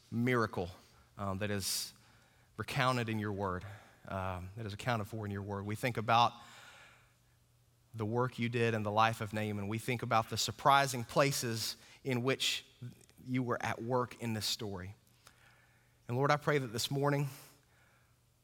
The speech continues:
as we read through this story and as we consider this story, as we look at the life of Naaman and we look at the lives of some others in this story, Lord, that we'll see that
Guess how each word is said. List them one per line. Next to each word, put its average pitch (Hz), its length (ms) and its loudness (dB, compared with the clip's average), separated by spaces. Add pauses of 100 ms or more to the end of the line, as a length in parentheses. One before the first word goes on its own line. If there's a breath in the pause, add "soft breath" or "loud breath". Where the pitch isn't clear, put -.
(640)
as 110 160 -4
we 117 140 -4
read 127 340 -2
through 139 140 -2
this 131 140 0
story 135 360 0
and 120 60 -2
as 110 100 -6
we 113 80 -6
consider 139 580 0
this 135 160 -2
story, 131 520 -2 (680 soft breath)
as - 80 -10
we 123 100 0
look 135 160 2
at 127 60 -2
the 127 80 4
life 127 260 6
of 120 100 -6
Naaman 131 400 2
and 117 80 -2
we 117 80 -2
look 123 180 -2
at 127 80 -2
the 127 60 0
lives 123 340 6
of 117 60 -6
some 127 180 -2
others 127 380 2
in 120 120 -2
this 117 300 -4 (340 loud breath)
story, 127 440 -4
Lord, 123 240 -4
that 123 80 -6
we'll 113 140 -8
see 127 400 -2
that 104 220 -4